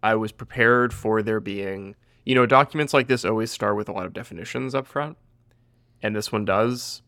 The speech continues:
I didn't think the definitions were disastrous. You know, it defines terms like A I, it defines terms like, uh, you know, test bed,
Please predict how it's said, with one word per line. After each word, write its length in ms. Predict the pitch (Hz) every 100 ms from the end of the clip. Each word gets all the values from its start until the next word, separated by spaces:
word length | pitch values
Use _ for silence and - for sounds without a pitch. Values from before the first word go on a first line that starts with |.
| _ _ _ _ _ _ -
I 100 | 110
didn't 260 | 107 110
think 200 | 113 107
the 80 | -
definitions 720 | 110 110 101 98 104 98 92
were 200 | 104 92
disastrous. 920 | 90 87 85 80 - 113 110 - - -
You 120 | 95
know, 120 | 90
it 60 | 90
defines 460 | - 87 87 87
terms 480 | - 90 90 90 92
like 260 | 87 78 -
A 140 | - 80
I, 220 | 76 78
it 300 | 76 - -
defines 400 | - - - 67
terms 440 | - 69 76 - -
like, 400 | 65 - - - _ _ _ _ _ _ -
uh, 400 | 69 62 58 50 50
you 140 | 85
know, 100 | 73
test 480 | - - 92 - 92
bed, 420 | 95 82 - 110